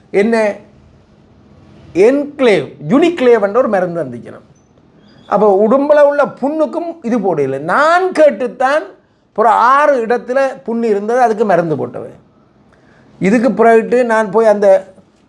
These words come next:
ஜூனியர் சீனியர்கிட்ட போய் சொல்லி, நான் சொல்ல, "நான் போறேன்,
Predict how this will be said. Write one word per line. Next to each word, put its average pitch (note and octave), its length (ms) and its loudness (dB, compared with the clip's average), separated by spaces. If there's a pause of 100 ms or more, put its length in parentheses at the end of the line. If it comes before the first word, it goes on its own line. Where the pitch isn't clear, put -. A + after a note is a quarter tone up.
ஜூனியர் A#3+ 600 0
சீனியர்கிட்ட G#3 520 0
போய் F#3 260 0
சொல்லி, D3+ 580 -6 (480)
நான் E3+ 240 -2
சொல்ல, F#3 160 0
"நான் E3+ 260 -2
போறேன், D#3 380 2